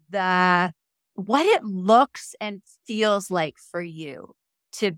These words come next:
be a mom who's also an entrepreneur,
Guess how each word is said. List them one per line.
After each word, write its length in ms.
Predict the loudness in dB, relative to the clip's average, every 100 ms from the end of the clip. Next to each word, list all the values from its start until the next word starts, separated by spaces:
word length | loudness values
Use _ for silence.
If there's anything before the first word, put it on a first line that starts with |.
| -4
be 480 | -2 0 0 -2 -6 _ _ _ _ -8
a 120 | -4
mom 560 | 0 4 6 8 6 2
who's 200 | -4 -10
also 280 | -10 -10 -16
an 80 | -14
entrepreneur, 1040 | -14 -14 -18 -20 -14 -10 -8 -6 -6